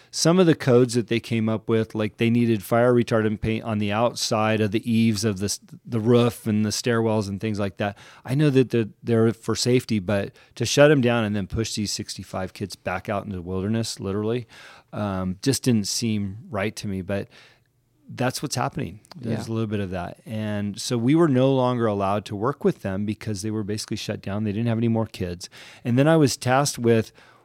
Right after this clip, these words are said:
Speaker 1: "Well, who do we donate the money to? And how do we figure out the vetting process? And is the money gonna go to the right place?"
Speaker 2: Right.
Speaker 1: Well, randomly,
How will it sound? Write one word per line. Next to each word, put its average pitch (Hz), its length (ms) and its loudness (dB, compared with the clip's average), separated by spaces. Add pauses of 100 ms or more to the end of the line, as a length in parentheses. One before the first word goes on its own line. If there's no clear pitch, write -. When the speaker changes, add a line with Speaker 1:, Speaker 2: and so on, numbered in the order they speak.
Speaker 1:
"Well, 104 180 -8
who 160 120 6
do 202 80 6
we 208 140 2
donate 120 560 2 (120)
the 110 80 -4
money 127 360 0
to? 92 420 -4
And 98 140 -8
how 110 180 -2
do 139 80 0
we 143 140 0
figure 123 560 2
out 110 400 2 (460)
the 117 140 0
vetting 117 440 2
process? 107 760 0
And 101 100 -4
is 98 160 -4
the 110 60 -4
money 113 240 2
gonna 110 220 0
go 104 120 -2
to 101 80 -2
the 101 100 -4
right 95 260 -2
place?" 87 560 -10
Speaker 2:
Right. 76 260 -10 (100)
Speaker 1:
Well, 113 180 0
randomly, 117 840 2